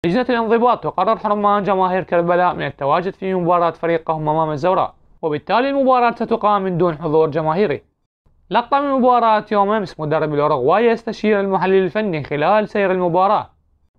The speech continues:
فريقه الأوروغواي أمام العراق لأجل الوقوف على مردود لاعبيه أثناء المباراة عبر جهاز الجي بي اس والمتصل مباشرة بالأقمار الصناعية.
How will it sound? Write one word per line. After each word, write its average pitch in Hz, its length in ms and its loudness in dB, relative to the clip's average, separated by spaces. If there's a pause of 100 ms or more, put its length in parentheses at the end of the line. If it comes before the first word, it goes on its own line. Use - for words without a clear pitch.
(120)
فريقه 220 460 0
الأوروغواي 185 580 2
أمام 175 220 0
العراق 170 520 0
لأجل 151 280 0
الوقوف 160 460 0
على 220 240 0
مردود 196 460 0
لاعبيه 170 600 0
أثناء 156 320 -4
المباراة 156 560 0 (580)
عبر 214 240 2
جهاز 226 440 2
الجي 202 280 0
بي 190 240 2
اس 196 140 -4
والمتصل 165 480 -2
مباشرة 185 540 0
بالأقمار 160 520 0
الصناعية. 147 600 -4